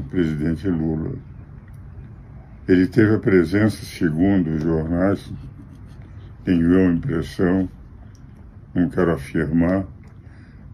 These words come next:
mas de que representantes do Hamas estiveram na posse do presidente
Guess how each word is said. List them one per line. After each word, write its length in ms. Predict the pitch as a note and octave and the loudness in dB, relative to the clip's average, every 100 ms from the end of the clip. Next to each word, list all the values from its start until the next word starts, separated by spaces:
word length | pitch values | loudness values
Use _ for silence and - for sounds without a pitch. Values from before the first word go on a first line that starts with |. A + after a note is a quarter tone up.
| - - | -20 -8
mas 300 | G2+ G#2 G#2+ | -2 0 0
de 220 | A#2 G#2+ | 0 -2
que 180 | G#2 A2+ | -2 0
representantes 1080 | G#2+ A2+ A2 G2+ F#2 E2 G#2 G#2+ A2 F#2 F2 | 2 2 0 2 0 0 0 -2 -2 -2 0
do 200 | F2 F2 | 0 2
Hamas 480 | F2 E2+ F#2+ G2+ G2+ | 2 4 4 2 0
estiveram 520 | - G2+ E2+ F#2+ G2+ | -4 -2 2 2 0
na 120 | A2+ | -4
posse 440 | - F2+ F2+ - - | -4 -2 -2 -4 -8
do 80 | |
presidente 480 | E2 E2+ F2 F2 - | -2 -2 -2 -4 -6